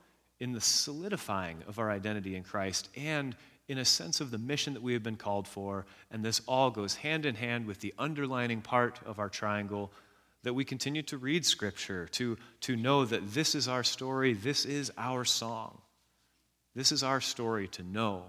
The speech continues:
to grow into, that none of us have reached some completion point where we know everything we need to know about the Bible, but that it is a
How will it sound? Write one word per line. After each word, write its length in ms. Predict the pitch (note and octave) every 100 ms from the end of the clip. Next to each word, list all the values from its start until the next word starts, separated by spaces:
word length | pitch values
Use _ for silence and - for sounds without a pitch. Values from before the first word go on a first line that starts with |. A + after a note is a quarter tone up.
| - _ _
to 100 | -
grow 260 | G#2 A#2+ A2
into, 480 | A2 G#2 - - G#2 _ _ _ -
that 100 | F2
none 160 | B2 C3+
of 140 | B2
us 180 | B2 -
have 220 | A2 G2+
reached 280 | B2 - -
some 200 | B2 A#2
completion 640 | - A2+ - D3+ C3+ A#2+
point 320 | G#2+ B2+ A#2 G#2+
where 80 |
we 180 | G#2 A2
know 340 | G#2 A#2 C3+ C3
everything 380 | B2 A2+ A#2+
we 80 | A#2
need 200 | A2 A2+
to 100 | -
know 280 | G#2 G#2 G#2+
about 260 | G2 G2+ G2+
the 80 | F#2
Bible, 380 | F#2+ G2 F#2+ F#2
but 160 | F#2+
that 100 | A2
it 140 | G#2+ G#2
is 160 | G2
a 100 | G#2+